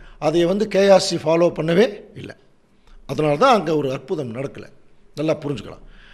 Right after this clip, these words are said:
அப்போ என்ன செய்றார், ஆ, அடுத்தது கவனிங்க. இப்ப எலிசா வந்து டைரக்டா அங்க வீட்டுக்குள்ள வந்தபோது, அந்த பிள்ளை, பிள்ளை வந்து கட்டிலின் மேல் அவன் செத்து கிடக்குறான். எலிசா என்ன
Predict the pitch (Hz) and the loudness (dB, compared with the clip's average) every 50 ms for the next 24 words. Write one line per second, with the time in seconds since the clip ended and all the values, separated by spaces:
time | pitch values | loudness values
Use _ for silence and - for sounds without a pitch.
0 | - - - - 170 - 208 190 175 196 214 262 - - 220 202 190 190 202 214 | -20 -6 -4 -4 0 4 4 6 6 6 6 4 4 4 4 6 8 8 6 6
1 | 208 - - - - - - - - 170 170 175 175 175 175 170 170 170 156 139 | 2 -2 -10 -16 -20 -20 -20 -10 -2 2 4 6 6 6 6 6 4 2 0 2
2 | 135 170 202 220 208 226 180 196 180 170 165 156 147 135 113 170 185 190 180 156 | 4 4 4 4 4 4 6 6 6 8 6 6 4 4 4 4 4 4 4 2
3 | 180 240 277 - - - - - - - - 175 151 175 170 208 254 269 - - | 0 0 -2 -6 -12 -20 -20 -20 -14 -8 -6 -2 2 6 8 8 8 8 6 4
4 | 233 202 185 196 214 196 185 165 143 175 196 196 196 196 196 196 170 139 117 98 | 6 6 6 4 2 0 0 0 4 6 6 6 4 2 0 0 -2 -2 -2 -6
5 | - - - 143 139 135 127 175 196 196 185 147 156 139 127 117 135 160 147 147 | -12 -14 -12 -10 -8 -6 -4 -4 -6 -6 -6 -6 -6 -4 -4 -4 -4 -4 -4 -2
6 | 120 165 220 214 180 139 135 170 165 - - - - - - 147 135 135 127 - | 2 2 4 4 4 2 0 0 -4 -8 -14 -20 -20 -16 -12 -6 -6 -6 -4 -2
7 | 196 202 202 196 180 165 151 143 139 - 180 175 180 175 143 165 190 190 - - | -2 0 2 2 2 0 0 -2 -4 -4 -4 -2 -2 0 -2 0 -2 -2 -2 -2
8 | - 165 151 - - 208 160 147 135 131 190 220 175 139 151 - - - - _ | -2 -4 -4 -2 -4 -4 -4 -4 -4 -4 -4 -4 -4 -4 -6 -10 -14 -18 -20 _
9 | _ - - - 120 113 - - 170 156 - 175 139 131 123 107 117 147 202 214 | _ -20 -18 -16 -14 -12 -10 -8 -8 -6 -4 -4 -4 -4 -4 -4 -4 -4 -4 -6
10 | - - - _ _ _ _ - - - - _ _ _ _ _ - 147 180 196 | -8 -14 -20 _ _ _ _ -20 -20 -20 -20 _ _ _ _ _ -2 -2 -2 0
11 | - - 185 170 147 147 175 | 0 0 0 0 0 -2 -4